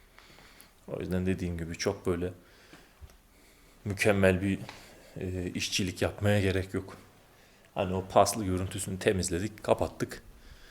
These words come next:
O da bizim için yeterli. Şimdi burayı kapatacağım. Bunlar sabaha kadar kurusun. Ondan sonra belki yarın takarız, bilemiyorum da. Bu videoluk bu kadardı arkadaşlar.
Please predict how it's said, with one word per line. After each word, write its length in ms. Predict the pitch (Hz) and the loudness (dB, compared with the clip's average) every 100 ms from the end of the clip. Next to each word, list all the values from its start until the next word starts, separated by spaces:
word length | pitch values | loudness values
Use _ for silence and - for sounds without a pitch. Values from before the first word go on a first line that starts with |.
| - - _ - | -20 -20 _ -8
O 100 | 87 | -4
da 140 | 87 | -2
bizim 220 | 87 87 | -2 -4
için 220 | 82 - | -2 0
yeterli. 420 | 98 92 98 85 82 | 0 0 0 0 -2
Şimdi 280 | 110 95 | -2 0
burayı 220 | 95 95 95 | 4 4 6
kapatacağım. 500 | 117 92 - 120 101 95 | 4 4 2 0 0 2
Bunlar 140 | 95 | 2
sabaha 360 | - 113 101 92 | 4 6 6 4
kadar 320 | 92 87 - | 4 2 2
kurusun. 420 | - 110 95 123 - - - _ - - - - - - _ _ _ _ - | 0 0 0 -6 -10 -20 -20 _ -20 -20 -20 -20 -20 -20 _ _ _ _ -4
Ondan 320 | 98 92 90 | -2 0 -2
sonra 440 | - 90 95 110 - - - - - - - - - - - - - - | -2 -4 -2 -2 -4 -14 -20 -20 -20 -20 -20 -20 -20 -20 -20 -20 -20 -6
belki 280 | 92 90 - | -2 -2 0
yarın 260 | 92 82 95 | 0 0 -2
takarız, 500 | 95 98 98 80 78 | -2 2 2 2 -2
bilemiyorum 540 | 82 80 78 92 123 | -2 -2 -4 -4 -2
da. 120 | 107 - - - _ _ - _ _ _ _ - - _ _ _ - - - 117 | -2 -4 -14 -20 _ _ -20 _ _ _ _ -20 -20 _ _ _ -20 -20 -6 0
Bu 120 | 98 | 0
videoluk 440 | 92 92 98 95 | 2 4 2 0
bu 60 | 104 | 0
kadardı 400 | 95 87 82 87 | 2 4 2 0
arkadaşlar. 640 | 82 90 80 - 110 - | 0 0 -2 -2 -2 -4